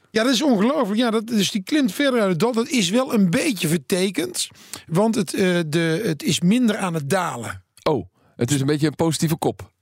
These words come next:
Speaker 1: Het is een hele positieve kop, maar dat, dat vind ik ook, dat, eh, een mooie Telegraafkop, daar hou ik wel van. Dat is of heel positief of heel negatief. Maar dus je moet bij de Telegraaf wel verder lezen, want anders weet je toch niet echt hoe het zit.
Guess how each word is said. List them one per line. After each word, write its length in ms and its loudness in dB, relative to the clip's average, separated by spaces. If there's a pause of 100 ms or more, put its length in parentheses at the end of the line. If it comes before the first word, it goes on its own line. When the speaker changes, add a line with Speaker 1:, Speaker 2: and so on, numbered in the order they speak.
(180)
Speaker 1:
Het 100 -2
is 60 0
een 60 4
hele 180 2
positieve 480 -2
kop, 200 -2
maar 100 0
dat, 160 -2
dat 220 -2
vind 180 0
ik 120 -2
ook, 260 0
dat, 260 -4
eh, 280 -2
een 320 0
mooie 260 2
Telegraafkop, 800 -2
daar 100 0
hou 80 0
ik 140 -4
wel 20 0
van. 80 0
Dat 100 -2
is 140 -2
of 60 2
heel 120 0
positief 400 0
of 60 -2
heel 160 0
negatief. 540 -2 (1120)
Maar 180 4
dus 180 4
je 60 0
moet 140 4
bij 120 2
de 60 -4
Telegraaf 340 0
wel 140 2
verder 320 0
lezen, 340 0
want 120 0
anders 180 0
weet 140 0
je 60 -4
toch 200 -4
niet 160 -2
echt 160 -4
hoe 100 -4
het 80 -4
zit. 260 -2